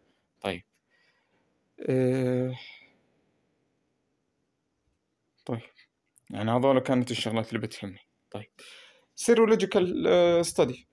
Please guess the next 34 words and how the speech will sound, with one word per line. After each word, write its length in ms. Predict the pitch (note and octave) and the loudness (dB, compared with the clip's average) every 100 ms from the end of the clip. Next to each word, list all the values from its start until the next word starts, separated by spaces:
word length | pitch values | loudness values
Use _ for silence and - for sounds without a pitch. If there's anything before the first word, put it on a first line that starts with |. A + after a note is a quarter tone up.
| - | -8
يعني 280 | D3+ D3+ C3+ | 0 2 4
مثلا، 460 | D3 C#3 A#2+ B2 - _ _ _ - | 2 0 -4 -6 -8 _ _ _ -4
آه، 300 | A#2+ B2+ D3 | 0 0 0
أنت 180 | C#3 | -2
شاك 300 | C3 D#3 C3+ | -2 -2 -2
إنه 120 | C3 C3 | 0 0
ممكن 320 | C#3+ C3+ B2 | -2 -2 0
هان 140 | C3 | 0
يكون 200 | B2 C#3 | 0 -2
في 140 | B2 B2+ | -2 0
عنده 180 | B2 | 2
نوع 120 | B2+ B2 | 2 0
انفكشن 400 | A#2 B2+ - A2+ | -2 -6 -4 0
معين، 260 | A2 A2+ | 0 2
اعمل 260 | A2+ C#3+ D3 | 2 2 2
له 60 | |
بي 140 | C3 C3+ | 2 2
سي 200 | - A2+ | 2 2
آر 180 | A2 G2 | 4 2
خاص 340 | - G#2+ - | -2 -4 -4
بهاي 200 | G#2 G#2+ | -6 -4
الانفكشن 520 | G#2 F#2+ - - - _ _ _ _ _ _ _ _ _ - | -6 -10 -14 -14 -16 _ _ _ _ _ _ _ _ _ -6
اللي 100 | G#2+ | -6
أنت 140 | G2+ | -4
شاك 240 | G#2+ G2+ - | -6 -8 -12
فيها. 260 | F#2 - _ _ _ _ _ - | -16 -16 _ _ _ _ _ 2
كلتشر 340 | E3+ E3 E3 D3+ | 4 4 4 6
أو 140 | D3 | 4
ستول، 440 | C3 D#3+ A#2 - - | 2 0 0 -2 0
لو 100 | B2 | 2
إنك 200 | C3+ C3 | 2 2
شاك 300 | - C#3+ - | 0 0 0
بال، 240 | B2+ B2 | 0 2
آه، 500 | A#2+ A#2 A2+ A2 A2 | 4 4 4 2 -2